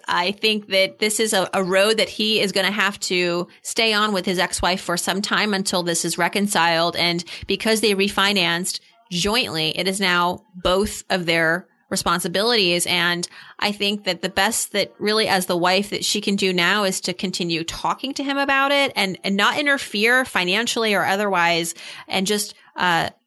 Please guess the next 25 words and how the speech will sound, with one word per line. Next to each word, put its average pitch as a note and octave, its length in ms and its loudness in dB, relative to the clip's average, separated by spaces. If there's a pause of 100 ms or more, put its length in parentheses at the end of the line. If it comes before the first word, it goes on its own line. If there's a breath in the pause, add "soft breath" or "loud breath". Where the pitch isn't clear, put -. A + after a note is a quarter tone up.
(180)
you G3+ 140 0
know, E3+ 260 -2
make G3+ 220 0
sure A3 220 2
that G3 140 -2
he G3+ 220 0
is G3 100 2
doing G3 200 0
what F3+ 100 0
he F3+ 60 0
has F3+ 260 0
to A3 100 -16
do F3+ 200 0
to E3+ 100 0
get E3+ 160 0
out F3 140 2
of F3 80 -2
this F3 340 -4 (220 loud breath)
appropriately, F#3 1000 0 (420 soft breath)
as G3+ 140 2
opposed G#3 380 0
to F#3 400 0 (200)
dodging F3+ 440 2
it. E3+ 180 -6 (760)
Right? E4 260 2